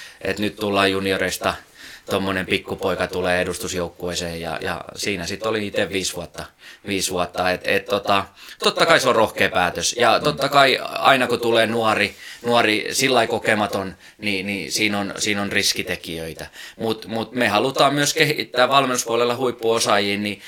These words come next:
Speaker 1: ei ne kehity, jos ei me anneta niillä vastuullisia
Speaker 2: Mm.
Speaker 1: tehtäviä.
Speaker 2: Mm.
Speaker 1: Et, tota, et, et sit aika näyttää, että oliko se oikea vai väärä, väärä valinta, mut, mut ite henkilökohtaisesti uskon, että, että me pyst-, tullaan pärjäämään Grasson johdolla kakkosessa ihan hyvin.
Speaker 2: Ja silti tähän analyysissä palata vielä, niin ehkä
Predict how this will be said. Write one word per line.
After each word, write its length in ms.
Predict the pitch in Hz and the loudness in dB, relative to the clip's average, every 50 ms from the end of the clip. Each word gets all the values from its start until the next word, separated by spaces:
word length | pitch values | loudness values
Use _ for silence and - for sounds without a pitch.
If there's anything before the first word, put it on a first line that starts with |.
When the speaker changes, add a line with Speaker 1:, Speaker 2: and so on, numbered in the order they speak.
| - - - | -20 -10 -2
Speaker 1:
ei 160 | - 135 135 | 2 2 4
ne 100 | 127 123 | 4 2
kehity, 460 | 120 160 160 160 151 160 143 - 120 110 | 4 6 6 6 6 4 2 0 0 0
jos 240 | 110 104 - - | 0 2 2 2
ei 60 | 117 104 | 2 2
me 80 | 107 | 4
anneta 380 | 113 117 113 107 107 - 104 98 | 4 4 4 2 0 -2 -2 -2
niillä 240 | 95 98 95 95 104 | 0 -2 0 4 4
vastuullisia 540 | 104 98 92 85 92 90 90 85 - 90 | 4 4 2 -2 -4 -4 -4 -4 -4 -4
Speaker 2:
Mm. 40 | 87 | -4
Speaker 1:
tehtäviä. 540 | 90 90 85 - - 85 87 85 80 78 80 | -4 -6 -6 -6 -6 -6 -4 -4 -4 -6 -8
Speaker 2:
Mm. 60 | 80 | -10
Speaker 1:
Et, 100 | 82 - | -12 -12
tota, 320 | - 76 82 - - 82 80 - _ _ - - - - - | -12 -12 -10 -10 -10 -12 -12 -14 _ _ -20 -20 -20 -12 -6
et, 200 | 110 110 107 120 | -6 -2 0 0
et 100 | 117 - | 0 0
sit 240 | - 143 - - 120 | 0 -2 0 2 4
aika 220 | 107 110 117 143 | 4 4 4 4
näyttää, 360 | 143 151 156 143 - 143 139 | 4 4 4 2 2 2 2
että 120 | 131 131 143 | 2 2 2
oliko 200 | 135 131 123 120 | 0 0 0 0
se 120 | 123 120 | 2 2
oikea 340 | 113 113 107 - 107 107 98 | 2 2 2 2 0 2 2
vai 180 | 101 101 101 95 | 2 2 2 4
väärä, 300 | 101 98 92 90 92 90 - - - | 4 4 4 2 0 -2 -4 -6 -2
väärä 280 | 107 104 98 90 92 87 | 0 2 2 2 2 2
valinta, 420 | 90 90 87 87 82 80 87 87 | 0 0 0 -2 -4 -4 -4 -4
mut, 220 | 87 90 90 - - | -4 -6 -8 -10 -10
mut 220 | 101 101 - - - - - | -10 -10 -10 -12 -14 -8 -4
ite 320 | - 147 143 - 117 92 | -4 -2 2 2 2 2
henkilökohtaisesti 720 | 104 123 127 - 139 131 120 127 110 - 120 120 - 120 117 | 2 0 0 2 2 0 0 -2 -2 -2 -2 -2 -2 -2 -4
uskon, 300 | 107 - - 107 98 95 | -4 -4 -4 -6 -6 -6
että, 200 | 92 - 92 76 | -6 -8 -10 -12
että 160 | - - 104 | -10 -8 -8
me 40 | 98 | -8
pyst-, 220 | 90 113 92 - - | -8 -10 -12 -10 -8
tullaan 260 | 101 95 92 92 87 | -8 -6 -4 -4 -4
pärjäämään 400 | 85 92 87 87 87 87 85 82 | -2 -2 -2 -2 -4 -4 -6 -8
Grasson 340 | 82 82 80 - - 82 80 | -8 -8 -8 -8 -8 -8 -10
johdolla 380 | 90 82 80 - - 80 80 78 - - - - - - - | -10 -12 -12 -14 -14 -14 -14 -14 -16 -18 -20 -20 -20 -14 -8
kakkosessa 520 | - - - - - 78 76 76 - - | -6 -6 -6 -8 -10 -14 -10 -8 -8 -8
ihan 180 | 80 80 76 73 | -8 -10 -10 -12
hyvin. 180 | 76 - - - - - - - - | -14 -16 -18 -20 -20 -20 -20 -12 -4
Speaker 2:
Ja 60 | - | 2
silti 180 | - 123 123 117 | 6 6 8 8
tähän 180 | 117 113 110 113 | 8 8 8 8
analyysissä 400 | 113 113 110 104 98 90 87 - | 8 6 6 4 2 0 0 2
palata 220 | 90 90 87 87 | 4 4 4 4
vielä, 140 | 85 85 85 | 2 2 0
niin 180 | 85 82 - - | 0 -4 -4 -8
ehkä 200 | 82 - - 87 | -6 -4 -4 -4